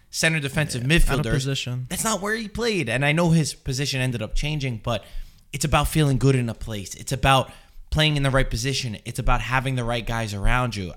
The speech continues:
Speaker 1: I think Pogba's gonna work out. That's my personal sentiment. That's
Speaker 2: Ev-, even without knowing any other midfielders that they're gonna have?
Speaker 1: Who's calling you?
Speaker 2: It's actually Antonio.
Speaker 1: Oh, gosh. He's gonna be mad that we did a podcast without him.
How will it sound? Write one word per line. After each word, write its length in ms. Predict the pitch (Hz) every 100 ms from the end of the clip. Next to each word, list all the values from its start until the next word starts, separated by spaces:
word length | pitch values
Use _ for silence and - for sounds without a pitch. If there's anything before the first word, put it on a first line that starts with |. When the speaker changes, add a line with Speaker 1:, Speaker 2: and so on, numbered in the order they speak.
| -
Speaker 1:
I 140 | 143
think 240 | 147 131 127
Pogba's 300 | 120 107 101
gonna 160 | 101
work 260 | 95 95 110
out. 280 | 123 175 - - -
That's 160 | 117
my 100 | 131
personal 460 | 120 135 127 131 127
sentiment. 480 | 139 139 85 78 -
That's 120 | 208
Speaker 2:
Ev-, 120 | 180 -
even 240 | 214 220
without 440 | 208 196 196 190 143
knowing 440 | 165 180 180 165
any 200 | 165 175
other 220 | 175 165
midfielders 540 | 160 165 165 190 185 180
that 160 | 170
they're 80 | 175
gonna 160 | 170 180
have? 160 | 202
Speaker 1:
Who's 80 | 135
calling 300 | - 135 95
you? 80 | 104 - - - _ _ _
Speaker 2:
It's 100 | -
actually 260 | 202 190 165
Antonio. 540 | 139 143 151 127 117 - -
Speaker 1:
Oh, 200 | 76 85
gosh. 400 | - 82 - - - -
He's 160 | 110
gonna 100 | 113
be 60 | 107
mad 220 | 98 101
that 60 | 95
we 60 | 92
did 120 | 85
a 20 |
podcast 400 | 90 95 82 78
without 240 | - 90
him. 100 | 85